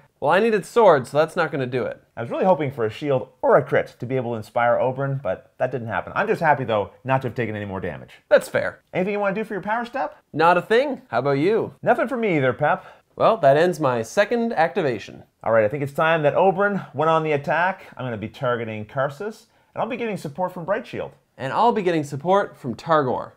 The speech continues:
Speaker 2: Right, because you have one of your figures adjacent to my attacker. Since both of us have equal support, we won't get any additional benefits.
Speaker 1: I'm rolling one for defense.
Speaker 2: And I got two for attack.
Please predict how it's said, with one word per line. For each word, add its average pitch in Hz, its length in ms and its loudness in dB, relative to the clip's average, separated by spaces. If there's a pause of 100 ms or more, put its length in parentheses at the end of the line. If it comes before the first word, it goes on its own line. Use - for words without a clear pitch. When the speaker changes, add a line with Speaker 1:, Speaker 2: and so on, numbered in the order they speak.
(120)
Speaker 2:
Right, 117 340 0
because 101 220 -12
you 123 80 -4
have 110 140 0
one 139 100 0
of 135 80 0
your 131 100 0
figures 131 400 -6
adjacent 117 600 -8
to 175 100 -6
my 165 160 -2
attacker. 143 640 -4
Since 147 200 -6
both 208 240 4
of 170 60 -2
us 143 120 2
have 135 200 2
equal 120 200 -6
support, 120 600 -2
we 233 80 -2
won't 196 200 4
get 170 100 2
any 143 220 0
additional 113 440 -6
benefits. 95 600 -10
Speaker 1:
I'm 135 100 -2
rolling 165 280 4
one 185 200 4
for 196 100 -6
defense. 208 640 -4
Speaker 2:
And 90 120 -6
I 139 100 6
got 143 240 4
two 202 260 2
for 202 180 0
attack. - 760 2